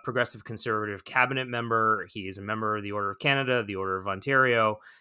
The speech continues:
still a member of the Privy Council, obviously, 'cause that's a lifetime appointment. Um, so he is not just any sort of run-of-the-mill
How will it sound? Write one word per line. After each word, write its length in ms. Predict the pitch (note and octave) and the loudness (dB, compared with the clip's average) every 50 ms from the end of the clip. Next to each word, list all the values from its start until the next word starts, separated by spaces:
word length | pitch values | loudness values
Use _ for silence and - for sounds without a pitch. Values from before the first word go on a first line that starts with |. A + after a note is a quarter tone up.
| _ _ | _ _
still 240 | - - - G#2+ G#2 | -12 -6 -4 -4 -4
a 20 | |
member 220 | G#2+ G#2 G#2 G2+ G2+ | -4 -6 -6 -8 -10
of 40 | F#2+ | -12
the 60 | F#2 | -6
Privy 240 | - C3+ B2 B2 B2+ | -4 -2 -2 -2 -2
Council, 320 | B2+ A#2+ A2+ G#2 - A2 | -2 -4 -4 -4 -4 -4
obviously, 300 | G#2 G#2 G#2 G2 - G#2 | -4 -4 -6 -8 -10 -12
'cause 100 | E2+ F#2 | -12 -14
that's 160 | F#2+ F2 - | -14 -14 -14
a 60 | G2 | -8
lifetime 340 | F2+ F#2+ G2+ - - G#2 F#2+ | -8 -8 -8 -8 -12 -12 -10
appointment. 540 | F2+ F#2 _ - D3 C#3 B2 A#2+ A#2 A2 A2 _ _ - - - _ _ | -12 -10 _ 0 0 0 0 -2 -4 -4 -6 _ _ -20 -20 -20 _ _
Um, 380 | A2+ G#2+ G#2 G#2 G2+ G2+ G2+ G#2 - | 2 4 6 6 4 2 -2 -8 -8
so 260 | - - A2+ A#2 A2 | -4 -2 0 -2 0
he 220 | - - F3 F#3+ | 0 0 4 6
is 200 | G3 F#3 D#3+ C#3+ | 6 6 4 2
not 360 | C#3 B2+ B2+ C3 B2+ B2 G#2+ | 2 4 6 6 6 4 2
just 360 | - - B2 A#2 G#2+ - - - _ - | -2 0 0 0 0 -2 -6 -6 _ -2
any 300 | A2 A#2 A2+ A2+ A2+ A2 | -2 -2 0 0 -2 -2
sort 220 | - - A2 G#2+ | -2 -2 0 0
of 100 | G#2+ G2+ | -2 -2
run-of-the-mill 880 | G#2 G#2 G2+ G2+ G2+ G2 G2+ G2 G2 G2 G2 F#2+ F#2+ F#2+ F#2+ F#2+ F#2+ | -2 -2 -2 -4 -4 -8 -8 -8 -4 -2 -2 -2 -2 -2 -2 -4 -6